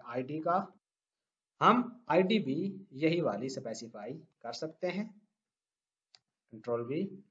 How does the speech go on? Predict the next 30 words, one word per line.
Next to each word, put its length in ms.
Control 520
एस। 240
अगर 180
आप 200
इस 100
page 240
को 160
refresh 360
करें 240
तो 140
जाहिर 280
है 120
output 520
में 240
कोई 220
difference 500
नहीं 280
होगा। 260
ये 200
attributes 600
बाद 300
में 100
हम 260
JavaScript 580
में 200
या 160
server 300
side 280
पे 300
यूज़ 320